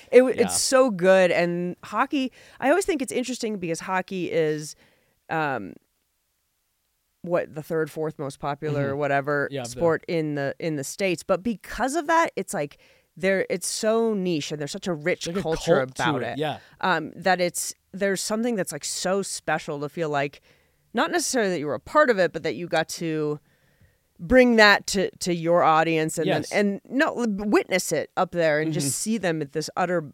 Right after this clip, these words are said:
Speaker 1: bliss was amazing. And then the other great moment was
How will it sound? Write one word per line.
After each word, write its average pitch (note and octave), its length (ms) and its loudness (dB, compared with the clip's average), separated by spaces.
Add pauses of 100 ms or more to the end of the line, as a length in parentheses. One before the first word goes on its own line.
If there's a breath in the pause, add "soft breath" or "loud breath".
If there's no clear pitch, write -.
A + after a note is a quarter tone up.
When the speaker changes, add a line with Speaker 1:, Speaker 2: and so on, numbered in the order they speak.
(160)
Speaker 1:
bliss D#3 320 -2
was D3 140 -10
amazing. C#3+ 720 -2
And D#3+ 200 -4
then D#3 320 -2 (480 soft breath)
the F#3 140 6
other F#3 220 4
great F3+ 240 4
moment F3 300 0
was D3 220 -6